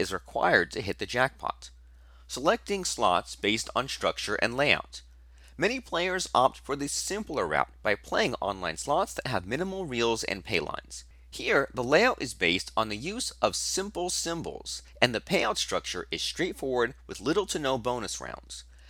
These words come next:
However, on the flip side of the coin, other players tend to sway in the direction of slots with many more options. Other types of slots take on the form of five reel, three reel, and fixed pay line varieties.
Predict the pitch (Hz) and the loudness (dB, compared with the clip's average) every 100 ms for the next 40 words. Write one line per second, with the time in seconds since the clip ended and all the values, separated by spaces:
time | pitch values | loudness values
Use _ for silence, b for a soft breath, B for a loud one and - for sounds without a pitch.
0 | b b 143 170 208 190 123 120 - 127 | b b 2 6 6 6 2 0 2 2
1 | 131 131 - 180 247 - 135 95 82 - | 2 -6 -8 -8 -6 0 4 6 4 -6
2 | - 82 76 76 b b - - 214 226 | -10 -10 -8 -10 b b 6 8 8 4
3 | - - 85 78 82 - 120 101 92 - | -4 2 2 2 -2 -4 -2 0 -2 -2
4 | 110 120 156 - 117 95 104 156 - 95 | 6 8 8 4 -4 -2 0 0 -2 -8
5 | - 85 - 135 190 - - 113 123 135 | -6 -6 0 2 2 -2 -10 -10 -2 0
6 | 143 113 101 160 214 - - - - b | 0 0 0 0 -2 -6 -12 -14 -16 b
7 | b b b - 190 226 - 107 - - | b b b 4 6 2 4 4 2 -10
8 | 170 78 73 - - 160 - 147 135 - | 0 2 2 0 -4 -4 0 -2 -2 -6
9 | 101 101 - 76 - - 107 170 175 180 | -4 -4 -4 -8 0 8 8 8 -2 -2
10 | 180 175 b b - 135 208 214 101 82 | -2 -4 b b -12 -8 -6 -4 0 0
11 | 85 - - 107 - 135 - - - 110 | 0 0 0 0 0 0 0 -8 0 2
12 | 95 92 107 110 143 - 82 - - | 4 4 2 0 0 0 -4 -8 -14